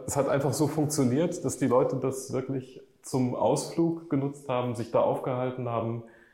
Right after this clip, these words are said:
auf, auf den Bänken gesessen haben, das Wetter genossen haben, den Wald genossen haben.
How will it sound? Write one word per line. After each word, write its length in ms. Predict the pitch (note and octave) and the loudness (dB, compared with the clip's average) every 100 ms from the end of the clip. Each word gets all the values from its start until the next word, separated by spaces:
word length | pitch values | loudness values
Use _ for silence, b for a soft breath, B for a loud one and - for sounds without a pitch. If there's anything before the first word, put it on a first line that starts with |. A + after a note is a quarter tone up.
| B | B
auf, 200 | - - | -10 -10
auf 200 | - - | -14 -8
den 180 | - A2+ | -2 0
Bänken 300 | A#2+ A#2+ B2 | 0 -2 -4
gesessen 360 | A2 A#2 A2+ G#2 | -4 -6 -4 -2
haben, 320 | G#2+ G#2 G#2 - - - | -2 -4 -6 -14 -16 -6
das 220 | F#2+ - | -4 -2
Wetter 240 | A#2 B2 | -2 -2
genossen 440 | G#2 G#2+ G#2 A#2 G2+ | -2 -2 -4 -4 -4
haben, 200 | G2+ G2 | -2 -2
den 180 | F#2+ | -2
Wald 300 | G2+ G#2 G#2+ | 2 2 2
genossen 440 | - G#2 G#2 G#2 G2 | -4 -4 -4 -6 -6
haben. 360 | F#2+ G2 G2 | -4 -6 -8